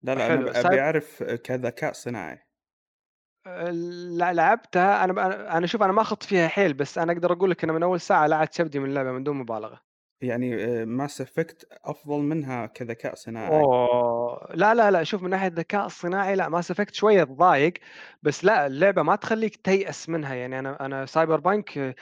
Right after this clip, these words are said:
Speaker 2: من أول ساعة يأست، ما قدرت أكمل اللعبة، من لما شفت رفيجي يدش بالطوفة صراحة.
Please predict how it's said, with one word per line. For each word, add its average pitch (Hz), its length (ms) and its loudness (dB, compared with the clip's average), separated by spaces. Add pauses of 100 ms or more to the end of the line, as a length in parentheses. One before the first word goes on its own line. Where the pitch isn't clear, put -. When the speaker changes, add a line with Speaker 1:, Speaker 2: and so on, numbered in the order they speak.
(260)
Speaker 2:
من 143 120 0
أول 214 220 6
ساعة 196 280 2
يأست، 143 340 -4
ما 160 60 2
قدرت 165 260 -2
أكمل 135 260 -10
اللعبة، 127 200 -6
من 170 140 -2
لما 190 140 0
شفت - 340 -6
رفيجي 160 500 0
يدش 147 220 -2
بالطوفة 131 500 -4
صراحة. 131 520 -2